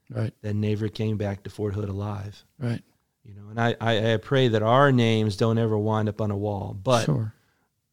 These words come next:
Speaker 2: when we say in the chaplain corps, um, the three, three things that we say is, uh, we honor the, we, um, we nurture the living, care for the wounded, and honor the fallen. I told them that, uh, that's our,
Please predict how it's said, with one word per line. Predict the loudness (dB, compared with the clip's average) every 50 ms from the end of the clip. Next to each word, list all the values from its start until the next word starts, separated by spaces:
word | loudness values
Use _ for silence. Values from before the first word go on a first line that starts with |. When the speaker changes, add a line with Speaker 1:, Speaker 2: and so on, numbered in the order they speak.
| _ -20
Speaker 2:
when | -18 -18 -14 -8
we | -6 -4
say | -4 -2 0 2 2 4 4
in | 2 0
the | 0
chaplain | -2 -2 0 0 0 0 -2 -4 -6 -4
corps, | 0 2 2 4 4 2 0 -2 -6 _ _ _ _ _ _ _ _ _ _ _ _ -12
um, | -8 -6 -4 -4 -4
the | -6 -8
three, | -6 -2 0 0 2 0 0 -2 -8
three | -8 -4 -2 -2 -2
things | -2 -6 -6 -4 -2 -2 -2 -2 -4
that | -4 -4
we | -4 -4 -6
say | -4 -4 -4 -2 -2
is, | -2 -4 -4
uh, | -6 -8 -8 -10 -12 _ _ _ _ _
we | -18 -14 -14 -12 -10
honor | -6 -2 -2 0 0 0 -2 -4 -8 _ -20
the, | -20 -20 -20 _ _ _
we, | _ -14 -12 -12 -12 _ -12
um, | -8 -6 -6 -4 -6 -6 -8 -10 -14 _ _ _ _ _ _ _ -20
we | -18 -16
nurture | -10 -6 -6 -6 -4 -2 -4 -2
the | 0 -2
living, | 0 2 2 2 0 0 -4 -4 -6 -10 _ _ _ _ _ _
care | -6 -2 -2 -2
for | -2 -2 -2
the | -2 -2
wounded, | 0 0 0 0 0 -2 -4 -4 -6 -10
and | -8 -6 -4
honor | -4 -2 -2 -2 -4
the | -4 -6
fallen. | -6 -6 -4 -4 -4 -4 -6 -8 -10 -14 _ _ _ _ _ _ _ _ _ _ _ -12
I | -12 -10
told | -6 -4 -2 -2 0 0
them | 0 0 0 0
that, | -2 -2 -4 -4 -6 -6
uh, | -4 -4 -4
that's | -6 -6 -4 -6 -4 -4 -4
our, | -4 -4 -4